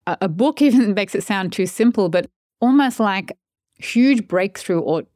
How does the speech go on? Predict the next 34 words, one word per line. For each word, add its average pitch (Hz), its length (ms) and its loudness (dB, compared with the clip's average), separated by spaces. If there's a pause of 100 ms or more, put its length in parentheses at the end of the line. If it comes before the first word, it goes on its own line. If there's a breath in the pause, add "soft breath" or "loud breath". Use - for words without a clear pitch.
(120)
turning 202 420 0
point - 420 -10
in 175 180 -4
human 175 580 -2 (100)
consciousness - 880 -6 (260)
was 208 180 0
his 202 220 0
diving 185 580 -2
into 175 460 -4
the 165 260 -2
pursuit - 560 -6
of 160 140 -8
meaning. 170 520 -2 (300)
And 180 480 -4 (140)
he 202 540 0
is 196 280 -2
responsible 185 880 -2
for 175 180 -4
this 165 300 -4
famous 165 460 -4
quote, - 560 -6 (240)
which - 340 -6
is, 170 640 -2 (380)
"It's - 140 -10
more 226 240 2
than 226 100 2
a 226 80 2
quote. - 440 -4 (120)
I 170 60 -6
think 196 160 -2
it's - 180 -8
more 180 260 -4
of 175 140 -4
a 160 240 -2